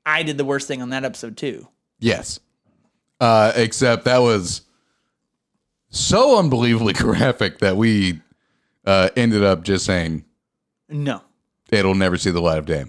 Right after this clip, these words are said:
Speaker 2: Why is my number turning red?
Speaker 1: You're, like, maxing it out.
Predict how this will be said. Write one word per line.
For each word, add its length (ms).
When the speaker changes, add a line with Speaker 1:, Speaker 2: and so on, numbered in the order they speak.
Speaker 2:
Why 260
is 140
my 400
number 380
turning 380
red? 300
Speaker 1:
You're, 200
like, 160
maxing 360
it 80
out. 360